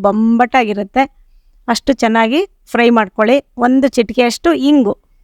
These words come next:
ಇಂಗು ಬೇಡ ಅನ್ನೋರು ಬೇಕಾದ್ರೆ ಸ್ಕಿಪ್ ಮಾಡ್ಕೋಬೋದು. ಒಂದು ಬೌಲ್ ಅಷ್ಟು ಶೇಂಗಾ ಬೀಜ ಹಾಕ್ಕೊಂತಾ ಇದ್ದೀನಿ, ಅಂದ್ರೆ ಒಂದು ಎರಡು ಇಡಿ ಆಗುತ್ತೆ ನೋಡಿ. ನೀವು ಯಾವ ಕ್ವಾಂಟಿಟಿ ಮಾಡ್ಕೊಂತೀರೋ ಅದ್ರ ಮೇಲೆ ಡಿಪೆಂಡ್ ಆಗುತ್ತೆ. ಒಗ್ಗರಣೆಯಲ್ಲಿ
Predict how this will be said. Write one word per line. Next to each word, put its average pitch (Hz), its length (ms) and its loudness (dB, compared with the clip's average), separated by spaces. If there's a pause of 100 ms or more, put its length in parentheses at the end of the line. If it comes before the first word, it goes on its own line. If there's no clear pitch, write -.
(240)
ಇಂಗು 311 260 2
ಬೇಡ 277 140 0 (120)
ಅನ್ನೋರು 269 280 -2
ಬೇಕಾದ್ರೆ 269 260 0 (220)
ಸ್ಕಿಪ್ - 300 -2
ಮಾಡ್ಕೋಬೋದು. 190 440 -4 (360)
ಒಂದು 311 240 0
ಬೌಲ್ 277 240 2
ಅಷ್ಟು - 180 -6 (100)
ಶೇಂಗಾ 262 300 2
ಬೀಜ 233 220 -2
ಹಾಕ್ಕೊಂತಾ 214 400 -4
ಇದ್ದೀನಿ, 240 220 -4 (120)
ಅಂದ್ರೆ 262 200 2 (100)
ಒಂದು 240 180 0 (160)
ಎರಡು 254 260 0
ಇಡಿ 269 220 0
ಆಗುತ್ತೆ 202 340 -8
ನೋಡಿ. 214 220 -6 (560)
ನೀವು 285 220 2 (320)
ಯಾವ 240 160 4 (120)
ಕ್ವಾಂಟಿಟಿ 254 440 -2 (200)
ಮಾಡ್ಕೊಂತೀರೋ 226 540 0 (140)
ಅದ್ರ 202 160 -4 (100)
ಮೇಲೆ 240 220 0 (340)
ಡಿಪೆಂಡ್ 202 340 -2
ಆಗುತ್ತೆ. 196 280 -2 (300)
ಒಗ್ಗರಣೆಯಲ್ಲಿ 240 460 0